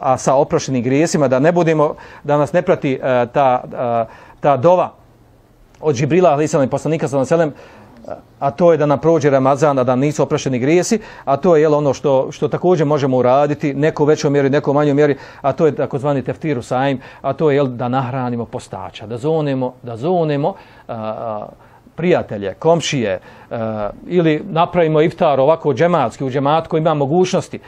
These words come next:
znači da se na-, da se nahrani postač. Jer je došlo u vjerodostojnom hadisu, kojeg bilježi imam Tirmizi, ocjeni vjerodostojnom strani Šeha Albanija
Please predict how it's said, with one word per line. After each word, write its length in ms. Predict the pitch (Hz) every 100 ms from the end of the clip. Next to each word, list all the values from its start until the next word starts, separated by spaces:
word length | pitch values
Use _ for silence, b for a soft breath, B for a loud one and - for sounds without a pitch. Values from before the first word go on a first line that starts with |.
| B B
znači 260 | - 147 160
da 100 | 143
se 140 | -
na-, 280 | 139 175 185
da 140 | 151 139
se 120 | 143
nahrani 520 | 139 165 160 143 127
postač. 580 | - 110 - 90 - - B -
Jer 100 | 147
je 60 |
došlo 260 | 147 170 156
u 20 |
vjerodostojnom 540 | 131 139 170 180 139
hadisu, 500 | 120 131 147 214 262 - _ _ _ _ _ _ -
kojeg 200 | 185 151
bilježi 320 | 160 185 135
imam 360 | 135 156 160 113
Tirmizi, 420 | - 214 233 180
ocjeni 280 | 143 156 139
vjerodostojnom 380 | 120 139 165 127
strani 260 | 139 143
Šeha 180 | 117 139
Albanija 500 | 123 135 156 147 143